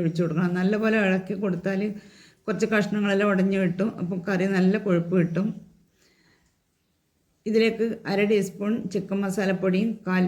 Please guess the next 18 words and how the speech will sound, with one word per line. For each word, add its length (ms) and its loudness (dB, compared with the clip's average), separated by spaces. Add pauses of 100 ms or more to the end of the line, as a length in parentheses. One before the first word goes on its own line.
ടീസ്പൂൺ 340 -2 (640)
ഗരം 240 2
മസാലപ്പൊടിയും 600 0
ചേർത്ത് 280 0
കൊടുക്കുന്നുണ്ട്. 500 2
ഇനി 180 -2
കുറച്ച് 260 -4 (100)
മല്ലിയിലയും 520 2 (100)
കറിവേപ്പിലയും 680 0
ചേർത്ത് 340 0 (2250)
പാകത്തിന് 440 2
വെള്ളമൊക്കെ 380 2 (140)
ചേർത്ത് 300 0
കൊടുത്തിട്ടുണ്ട്. 540 0 (160)
ഇനി 180 -2
ഇത് 160 -2
തിളച്ച് 380 0
വന്നാൽ 220 2